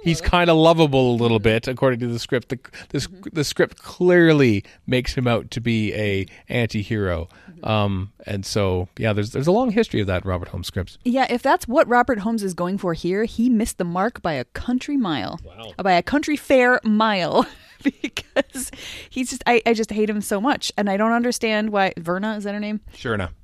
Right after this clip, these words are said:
Speaker 2: Sherna. I don't understand why she puts up, well, I mean, clearly she has no other choice. Like, there's
Speaker 1: Mm-hmm.
Speaker 2: really nowhere else for her to go.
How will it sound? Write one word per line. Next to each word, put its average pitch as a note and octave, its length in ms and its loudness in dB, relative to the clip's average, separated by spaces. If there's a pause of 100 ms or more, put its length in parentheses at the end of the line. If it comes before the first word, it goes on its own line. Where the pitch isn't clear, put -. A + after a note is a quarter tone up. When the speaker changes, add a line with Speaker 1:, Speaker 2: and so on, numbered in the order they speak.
Speaker 2:
Sherna. G3 400 -2 (220)
I A#3 60 -2
don't D4 180 2
understand D#4 460 0
why A3+ 160 4
she A#3 140 -6
puts - 260 -6
up, A3+ 100 0
well, F#3 80 2
I E3 100 2
mean, D#3 200 -4 (400)
clearly G3 340 -8
she - 140 -6
has F#3+ 200 -4
no F#3 340 -2
other E3+ 260 -2
choice. - 420 -8
Like, - 100 -12
there's F#3 180 -4
Speaker 1:
Mm-hmm. F3+ 180 -8
Speaker 2:
really G3+ 220 2
nowhere E3+ 260 -4
else D#3+ 160 -4
for E3 140 -12
her D3 80 -6
to C3 60 -8
go. D3+ 380 -4